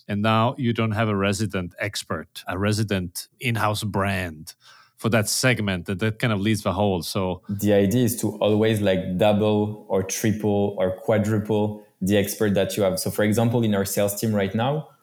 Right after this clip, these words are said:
Speaker 2: we have at least four people who are seen as experts on the sales topic. For marketing, it's the same. Everyone has their own way of communicating, has their own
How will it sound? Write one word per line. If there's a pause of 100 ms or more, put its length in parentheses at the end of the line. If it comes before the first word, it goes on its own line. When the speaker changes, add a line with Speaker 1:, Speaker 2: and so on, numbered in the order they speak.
(160)
Speaker 2:
we
have
at
least
four
people
who
are
seen (120)
as (120)
experts (280)
on
the
sales
topic. (280)
For
marketing,
it's
the
same. (320)
Everyone
has
their
own
way
of
communicating,
has
their
own